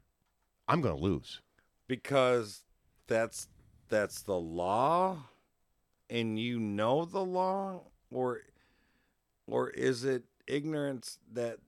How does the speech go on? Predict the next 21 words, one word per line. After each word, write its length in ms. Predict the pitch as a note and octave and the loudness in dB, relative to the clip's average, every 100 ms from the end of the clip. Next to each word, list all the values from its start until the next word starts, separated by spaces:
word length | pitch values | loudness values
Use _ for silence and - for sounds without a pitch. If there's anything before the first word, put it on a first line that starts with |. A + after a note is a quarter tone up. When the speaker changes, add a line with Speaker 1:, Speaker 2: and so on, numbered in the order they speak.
| _ - | _ -8
Speaker 2:
that 260 | A#2 - | -8 -10
people 300 | - C#3+ C3 | -10 -6 -6
don't 320 | A#2 A#2+ A2+ A2 | 0 0 0 -2
know 300 | A#2+ D#3 F3+ | 0 0 -2
the 100 | F3 | -6
law 560 | D3 A2 G#2 A2+ A#2+ - | -2 -2 0 -2 -4 -10
is 260 | G#2+ F#2+ F#2 | -8 -8 -6
why 200 | G2+ G2+ | -4 -4
they 160 | F#2+ | -6
get 200 | F2 F2+ | -8 -12
shot? 440 | - - F2+ D#2 C2 _ _ _ - | -10 -6 -6 -6 -10 _ _ _ -12
Or 280 | F#2 F#2+ G2 | -6 -6 -6
is 240 | G#2+ G#2+ | -6 -6
it 140 | G#2+ | -10
just 340 | - B2 A2+ - - | -6 -4 -4 -10 -14
because 420 | A2+ B2+ A2+ G#2 | -8 -4 -4 -4
they 120 | A2 | -8
just 340 | G2 G#2+ - | -8 -10 -10
get 240 | - A#2+ - | -8 -8 -8
shot 600 | - - D3 E3 D#3+ D3 | -8 -2 0 0 -2 -4
because 600 | C#3 B2 C3+ C3 C3 C3 | -12 -6 -4 -4 -6 -10